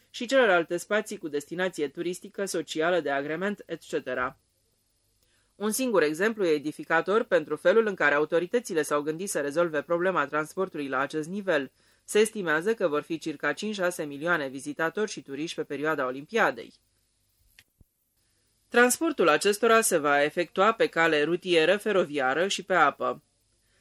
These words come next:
În centrul complexului a fost construită o splendidă stație de cale ferată, Olympic Park Railway Station, realizată într-o perfectă armonie arhitecturală și ambientală cu celelalte construcții.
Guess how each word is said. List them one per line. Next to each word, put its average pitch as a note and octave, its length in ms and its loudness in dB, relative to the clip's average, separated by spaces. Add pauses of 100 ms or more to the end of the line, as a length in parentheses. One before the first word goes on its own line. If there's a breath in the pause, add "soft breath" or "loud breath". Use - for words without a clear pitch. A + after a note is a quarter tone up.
(140)
În A3 180 2
centrul A3+ 380 2
complexului F#3 720 0
a F#3+ 80 6
fost F#3 260 0
construită G#3 600 -2
o F#3 100 4
splendidă D#3+ 560 0
stație F3+ 440 2
de C#3 120 -2
cale D3+ 280 2
ferată, C3+ 600 0 (520)
Olympic F#3+ 640 0
Park D3+ 380 4 (180)
Railway E3+ 720 0
Station, C3+ 600 -4 (1300)
realizată G3+ 920 4 (240)
într-o G3+ 320 4
perfectă F#3 480 4
armonie E3 420 2
arhitecturală D#3+ 840 2
și F#3 180 0
ambientală D#3 680 2
cu F3 120 -4
celelalte D#3 500 0
construcții. F3+ 800 -4